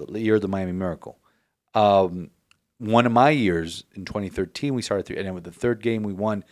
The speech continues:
was in Indianapolis. It was a shootout between Tannehill and, and, and Andrew Luck, which was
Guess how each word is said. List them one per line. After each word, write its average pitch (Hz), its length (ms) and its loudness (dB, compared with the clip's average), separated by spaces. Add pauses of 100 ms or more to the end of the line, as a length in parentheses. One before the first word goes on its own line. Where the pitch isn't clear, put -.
(200)
was 90 120 -10
in 98 80 -2
Indianapolis. 104 520 -2
It 98 40 -8
was 87 120 -6
a - 40 -10
shootout 113 360 0
between 95 440 -8 (320)
Tannehill 98 520 -2
and, 85 200 -8
and, 87 380 -10
and 87 300 -10
Andrew 90 340 -6
Luck, 107 300 2
which 87 120 -8
was 85 180 -12